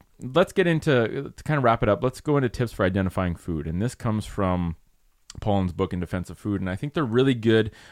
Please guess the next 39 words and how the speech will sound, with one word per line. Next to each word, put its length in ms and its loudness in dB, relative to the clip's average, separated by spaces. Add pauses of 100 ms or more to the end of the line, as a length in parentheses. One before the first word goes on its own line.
They're, 300 4
they're 140 2
rules 320 8
of 80 -4
thumb. 260 2
They're 140 4
not, 260 0
these 240 -2
things 240 0
do 160 -2
not 260 0
tell 240 -2
you 120 0
what 400 2
to 80 -10
eat 280 -6
and 140 0
what 100 2
not 300 -2
to 120 -14
eat. 200 -18 (320)
Well, 160 8
actually, 240 2
they 100 2
do 160 4
kinda 220 0
tell 160 0
you 80 2
what 120 0
not 220 -6
to 80 -14
eat. 120 -12
They 100 0
tell 160 4
you 100 8
the 60 6
things 220 -2
to 120 0
avoid 440 0